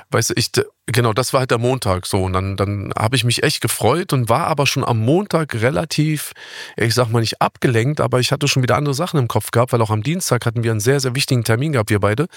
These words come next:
Und dann hab ich schon wieder gemerkt, ah, warte mal ganz kurz, so das, das hätte entweder eine Woche früher kommen sollen oder vielleicht ein paar Tage später, weil jetzt gerade in diesem Augenblick be-, merke ich selber, ich bin total so, ähm, ähm, ich muss mich gerade so ein bisschen vierteilen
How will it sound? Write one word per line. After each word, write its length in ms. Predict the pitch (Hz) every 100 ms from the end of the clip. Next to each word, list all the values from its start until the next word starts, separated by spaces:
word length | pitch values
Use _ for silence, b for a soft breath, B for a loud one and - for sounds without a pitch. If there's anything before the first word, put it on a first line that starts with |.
| B B B B B B _ _ _ -
Und 200 | - 120
dann 100 | 110
hab 100 | 151
ich 80 | 165
schon 140 | 147
wieder 140 | 139 131
gemerkt, 360 | 123 143 143
ah, 60 | -
warte 160 | - 165
mal 120 | 110
ganz 240 | 98 98
kurz, 240 | - 113 -
so 80 | 98
das, 300 | 98 - - B B B B B
das 180 | 110 -
hätte 200 | 123 117
entweder 380 | 120 123 127 127 - -
eine 200 | 127 123
Woche 180 | 127 127
früher 300 | - 160 180
kommen 200 | 180 175
sollen 300 | 160 175 170
oder 160 | 135 127
vielleicht 300 | 127 127 127
ein 60 |
paar 120 | 123
Tage 220 | 123 123 120
später, 400 | - 147 175 131
weil 80 |
jetzt 260 | 123 151 -
gerade 300 | 117 143 160
in 100 | 131
diesem 260 | 143 139 135
Augenblick 360 | 135 123 143
be-, 140 | 127 117
merke 400 | 117 113 143 143
ich 60 | -
selber, 240 | 135 123
ich 100 | -
bin 140 | 123
total 400 | 113 113 117 120
so, 260 | 110 107 107
ähm, 320 | 104 101 101 - _ _ - - -
ähm, 560 | 58 57 55 - - -
ich 320 | - - 117
muss 200 | 139 -
mich 120 | 123 110
gerade 220 | 117 -
so 80 | 117
ein 40 |
bisschen 200 | 120 123
vierteilen 540 | - 156 120 123 156